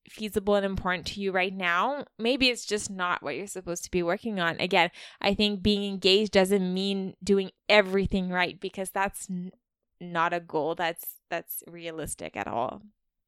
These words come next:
It's also understanding that you are in control. We, as cancer thrivers, we have control over a lot more than sometimes we give ourselves credit for, including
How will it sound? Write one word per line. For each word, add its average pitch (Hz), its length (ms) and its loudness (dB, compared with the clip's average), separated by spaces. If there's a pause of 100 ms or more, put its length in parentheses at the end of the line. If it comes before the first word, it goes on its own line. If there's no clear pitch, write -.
(160)
It's 214 160 -4
also 240 380 2
understanding 190 920 -2
that 170 280 4
you 185 320 -6
are 180 260 4
in 180 240 -4
control. 160 800 -2 (260)
We, 233 560 2 (320)
as 226 200 8
cancer 233 380 4
thrivers, 180 600 2 (540)
we 214 160 4
have 208 280 0
control 185 380 -2
over 175 220 0
a 175 100 2
lot 175 320 0
more 175 200 -4
than 170 260 -12
sometimes 165 500 -10
we 175 100 -2
give 170 220 -2
ourselves 170 420 -4
credit - 420 -10 (140)
for, - 380 -4 (640)
including 202 760 0